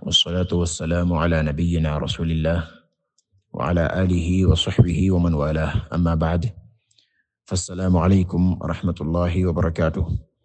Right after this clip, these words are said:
Mbokk jullit yi, ñu ngi leen di nuyu, nuyu lislaam, di dellu siwaat ci sunu programme bi di waxtaanu fajar.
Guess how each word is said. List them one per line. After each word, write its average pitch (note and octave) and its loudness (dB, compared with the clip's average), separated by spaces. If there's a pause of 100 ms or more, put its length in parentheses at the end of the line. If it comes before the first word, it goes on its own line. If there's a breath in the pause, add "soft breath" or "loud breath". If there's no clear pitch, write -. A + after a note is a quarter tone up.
(460)
Mbokk F#2 -2
jullit E2 0
yi, F2+ 0 (1200)
ñu G2 4
ngi F#2 2 (180)
leen F#2+ 0
di F#2 0
nuyu, F2+ 0
nuyu F2 0
lislaam, E2 -2
di F2 -2
dellu F2 0
siwaat E2+ -4 (520)
ci - -6
sunu E2+ -2 (1200)
programme E2+ 0
bi D#2+ -2
di D#2+ -2
waxtaanu F2+ 0
fajar. G2+ 0